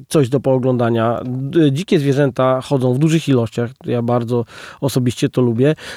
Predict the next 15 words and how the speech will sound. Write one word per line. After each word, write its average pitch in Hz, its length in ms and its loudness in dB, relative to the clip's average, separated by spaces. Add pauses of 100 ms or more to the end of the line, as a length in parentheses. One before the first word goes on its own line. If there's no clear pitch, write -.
E, 170 300 4
no 285 120 0
wiadomo, 294 300 4
że 233 100 2
spanie 214 280 2
nie 196 120 6
jest 170 140 2
najtańsze, 160 800 2
ale, 143 520 4
mm, 123 880 -4
warto 135 400 0
zainwestować. 123 720 0
Spanie 285 340 2
na 247 80 4
dziko 190 440 2